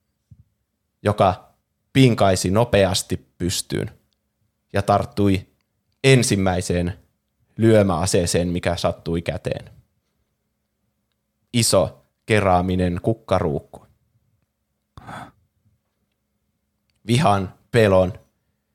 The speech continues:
ja adrenaliinin valtaavana Elea-, Eleanor ryntäsi isoäitinsä makuuhuoneeseen ja hakkasi sammuneena makavan kidnappaajansa naaman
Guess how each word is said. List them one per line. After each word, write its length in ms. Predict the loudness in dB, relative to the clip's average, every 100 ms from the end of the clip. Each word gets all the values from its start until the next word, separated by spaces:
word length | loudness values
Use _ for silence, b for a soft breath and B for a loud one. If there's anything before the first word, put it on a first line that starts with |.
| _
ja 160 | -2 0
adrenaliinin 840 | 0 0 0 2 2 0 0 2
valtaavana 720 | 2 2 2 0 2 0 -4 -6 _ _ _ _ -2
Elea-, 440 | 2 4 4 4 4
Eleanor 460 | 2 4 4 2
ryntäsi 680 | 4 2 2 0 0 0 0
isoäitinsä 720 | 0 2 4 2 0 -2 -2
makuuhuoneeseen 1160 | -2 -2 -2 -2 0 0 0 0 -2 -2 -2 -6 _ _ _ _ _ _ _ _ _ _ _ _ _
ja 300 | 0 0 -2 _ _ _ _ _ _ _ _
hakkasi 800 | -2 -2 -6 -6 -6 -6 -8 _
sammuneena 800 | -4 0 0 0 2 2 2 0
makavan 540 | 0 0 2 2 0
kidnappaajansa 920 | -4 -6 -2 -2 -2 -4 -2 -2 -2 -4
naaman 560 | 0 0 0 -2 -6